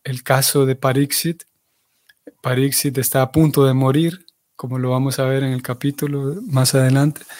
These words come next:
que a él lo maldicen para morir pronto. Entonces,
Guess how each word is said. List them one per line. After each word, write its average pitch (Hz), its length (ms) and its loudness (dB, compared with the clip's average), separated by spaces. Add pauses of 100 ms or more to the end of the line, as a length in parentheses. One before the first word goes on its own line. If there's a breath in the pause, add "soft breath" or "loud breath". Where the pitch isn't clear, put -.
(300 loud breath)
que 135 120 2
a 131 60 4
él 135 60 6
lo 143 60 6
maldicen 143 600 4
para 131 260 0
morir 151 580 2
pronto. 151 380 4 (1160 loud breath)
Entonces, 143 680 2